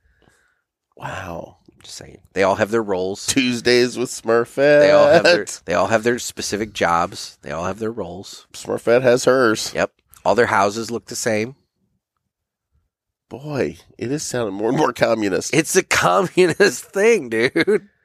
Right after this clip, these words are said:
Speaker 1: Wow.
Speaker 2: The Smurfs are very communist.
Speaker 1: Wow.
Speaker 2: I mean, happy, but communist.
Speaker 1: But, okay, so how does,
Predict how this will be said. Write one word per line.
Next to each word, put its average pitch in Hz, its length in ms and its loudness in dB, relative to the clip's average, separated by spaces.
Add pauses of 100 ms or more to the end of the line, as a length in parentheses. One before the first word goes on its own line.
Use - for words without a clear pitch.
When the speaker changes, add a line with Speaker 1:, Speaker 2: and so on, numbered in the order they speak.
(260)
Speaker 1:
Wow. 58 140 0
Speaker 2:
The - 20 2 (140)
Smurfs 160 300 -2
are 120 40 0
very 107 260 -4
communist. - 640 -12 (340)
Speaker 1:
Wow. - 220 -10
Speaker 2:
I - 200 -6
mean, 160 100 2
happy, 220 480 -2 (760)
but 123 160 -6
communist. 101 600 -12 (520)
Speaker 1:
But, 220 240 2
okay, 190 260 2
so 160 220 -4
how 208 220 4
does, 160 480 -2